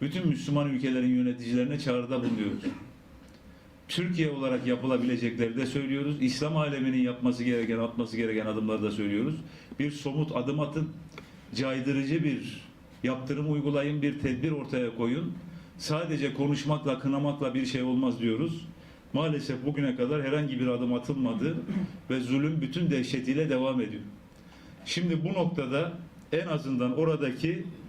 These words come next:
masum insanlara, sivillere bir yardım ulaştıralım. Yeniden Refah Partisi olarak bu doğrultuda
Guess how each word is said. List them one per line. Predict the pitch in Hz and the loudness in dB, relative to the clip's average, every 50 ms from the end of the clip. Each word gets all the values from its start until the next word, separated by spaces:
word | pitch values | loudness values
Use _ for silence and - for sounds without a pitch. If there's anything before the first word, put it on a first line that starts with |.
| - - - - - | -18 -18 -20 -4 0
masum | 127 131 139 139 135 131 - 185 180 | 0 2 2 0 -2 -4 -2 -2 0
insanlara, | 165 151 139 123 - 127 123 123 123 120 117 131 143 151 | 2 2 0 0 0 0 0 2 2 0 2 0 0 -2
sivillere | 156 - - 135 135 135 127 127 127 127 131 156 170 170 170 | -2 -2 0 0 0 2 2 2 2 2 2 0 -2 0 0
bir | 139 139 135 | 0 0 2
yardım | 131 127 127 127 127 131 165 160 | 2 2 2 2 0 0 0 0
ulaştıralım. | 147 131 127 123 120 - - 113 110 110 107 104 104 - - - - - - - - - - - - - - - - - - - - - - | 2 2 0 0 -2 -4 -4 -2 -2 -2 -2 -4 -6 -10 -14 -16 -20 -20 -20 -20 -20 -20 -20 -20 -20 -20 -20 -20 -20 -20 -20 -20 -20 -4 -2
Yeniden | 123 147 156 160 151 147 139 135 | -2 0 0 0 0 0 0 0
Refah | 139 127 127 143 139 131 - | 0 0 0 0 -2 0 0
Partisi | 127 123 117 - - 127 | 0 0 0 -2 -2 0
olarak | 120 117 127 131 127 127 131 | 2 2 2 0 0 0 -2
bu | 151 156 | -2 0
doğrultuda | 143 139 127 120 120 117 - 127 120 135 160 175 | 2 2 2 2 0 2 2 2 4 4 2 2